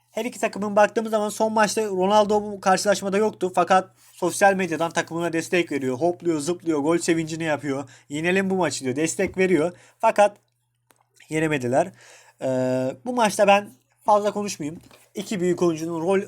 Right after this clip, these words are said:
alacağı bir maç bekliyorum. İki takımın da birbirine gol atmasını bekliyorum. Ama ben bu maçı iddia kuponumu almadım. Oturacağım, keyifle bu karşılaşmayı da izleyeceğim.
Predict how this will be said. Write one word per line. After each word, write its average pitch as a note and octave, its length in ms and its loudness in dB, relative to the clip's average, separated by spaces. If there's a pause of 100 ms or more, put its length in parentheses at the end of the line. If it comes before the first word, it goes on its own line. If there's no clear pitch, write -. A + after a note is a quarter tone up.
(200)
alacağı C#3+ 440 2
bir C3 60 -6
maç C#3 240 -4
bekliyorum. E3 480 -2 (500)
İki F3+ 180 -12
takımın G3 320 0
da F#3 100 0
birbirine F#3+ 300 -2
gol F3+ 140 0
atmasını F#3+ 420 0
bekliyorum. F#3 500 -2 (280)
Ama A3+ 240 0
ben G#3+ 220 4
bu G#3+ 60 -4
maçı G#3 240 -2 (100)
iddia G#3+ 360 0
kuponumu F3+ 320 -2
almadım. F3 400 -2 (260)
Oturacağım, G3+ 580 -2
keyifle G3 440 -2
bu E3+ 40 -8
karşılaşmayı D3 580 -2
da A#2+ 40 -4
izleyeceğim. E3+ 500 -2